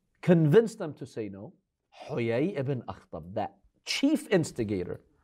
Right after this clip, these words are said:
He kept talking to them, talking to them, because when he said these words, they made a lot of sense. They kind of got confused. But Huyay ibn Akhtab,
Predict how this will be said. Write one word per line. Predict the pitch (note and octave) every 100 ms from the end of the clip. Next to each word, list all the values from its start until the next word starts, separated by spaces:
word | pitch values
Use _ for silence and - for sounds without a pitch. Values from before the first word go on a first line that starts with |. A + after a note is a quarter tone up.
| _ _ - _ _ _
He | - D3+
kept | - F3 -
talking | D#3+ D#3 D#3+ C3
to | D3
them, | C#3
talking | A#2+ E3 F3 E3+ D#3
to | F#3
them, | G#3+
because | G#3 A3+ G3
when | G#3+
he | G#3 E4
said | - C#4
these | A#3+ G#3
words, | A3 A3 -
they | D#3+ F#3
made | G#3+ A3
a |
lot | F#3+ F#3+
of | F3+
sense. | - F#3 C#3+ - - - -
They | D3+ F3
kind | G#3 A#3+
of | A3
got | F3+ G3+ G3
confused. | F#3 D3+ F#3+ E3 A#2 - _ _ - -
But | D3 -
Huyay | - G#3 E4 G4+
ibn | D#4 C#4+
Akhtab, | A#3+ F#3+ - E3+ F#3